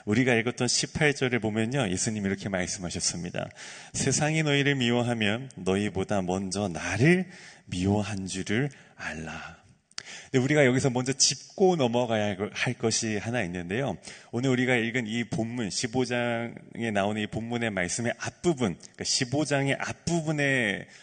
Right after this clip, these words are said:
말씀을 먼저 살펴보면은 예수님께서 포도나무와 가지의 비유를 이야기하십니다. 긴 얘기를 짧게 줄여서 말씀드리자면은 열매는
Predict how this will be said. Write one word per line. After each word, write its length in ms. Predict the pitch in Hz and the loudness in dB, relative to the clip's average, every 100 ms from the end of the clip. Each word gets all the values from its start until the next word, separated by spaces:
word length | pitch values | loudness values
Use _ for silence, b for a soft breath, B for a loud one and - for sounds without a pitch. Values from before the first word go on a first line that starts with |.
| B | B
말씀을 460 | - 107 - 131 101 | 0 0 2 0 0
먼저 280 | 101 101 | 0 0
살펴보면은 840 | - - 135 139 117 117 131 143 82 B B B - | 0 0 0 2 2 0 0 0 -2 B B B 0
예수님께서 720 | 98 110 139 135 123 120 131 - | 2 4 2 0 0 2 2 0
포도나무와 880 | - 190 202 175 143 120 107 113 151 B B - | 0 4 4 4 2 2 4 4 2 B B -6
가지의 640 | - 104 - 139 135 127 | -4 -2 0 2 2 2
비유를 800 | - 104 107 101 98 98 110 127 | -4 -4 -4 -2 -2 0 0 0
이야기하십니다. 1160 | 95 90 92 87 85 - - - 87 87 - - - _ - | 0 0 0 -2 -6 -2 0 0 -2 -6 -6 -8 -10 _ -14
긴 200 | - 127 | -6 -2
얘기를 300 | 143 135 131 | -2 -2 -2
짧게 380 | 127 - 135 143 | -4 -6 -4 -2
줄여서 360 | - 120 117 117 | 0 0 0 -2
말씀드리자면은 1080 | 95 - 110 104 101 107 104 110 143 101 82 B B B B B B 101 | -2 -2 -4 -4 -4 -4 -4 -4 -2 -4 -4 B B B B B B 2
열매는 800 | 107 131 156 165 160 160 131 | 4 4 2 -2 0 0 -2